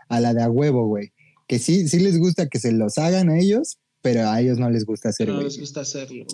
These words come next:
Speaker 1: Sí, eso, como que s-, siento que es un juego del dar y recibir, ¿no? O sea,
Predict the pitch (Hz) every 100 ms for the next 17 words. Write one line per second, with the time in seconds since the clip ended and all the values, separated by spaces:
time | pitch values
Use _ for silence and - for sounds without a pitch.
0 | - - 143 156 170 151 143 151 151 170
1 | - 190 208 202 - 285 294 254 240 262
2 | 233 220 226 165 147 139 151 165 165 147
3 | 123 113 110 117 113 113 117 165 285 -
4 | 117 101 120 110 110